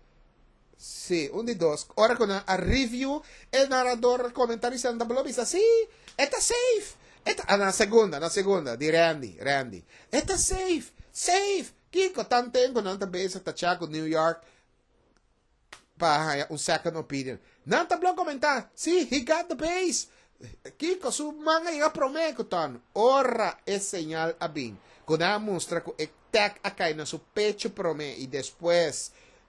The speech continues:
ah, em, el man adrenta, Antonio dice, "Oh, yeah, yeah, yeah, that's a good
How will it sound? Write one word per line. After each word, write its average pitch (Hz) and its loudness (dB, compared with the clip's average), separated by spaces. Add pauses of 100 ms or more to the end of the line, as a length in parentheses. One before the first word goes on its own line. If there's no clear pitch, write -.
(200)
ah, 135 -2
em, 151 -4
el 156 2
man 196 0
adrenta, 220 -2 (340)
Antonio 170 2
dice, 156 -10
"Oh, 247 -2
yeah, 240 -2
yeah, 196 -4
yeah, 190 -6
that's 196 -4
a 190 -4
good 226 -8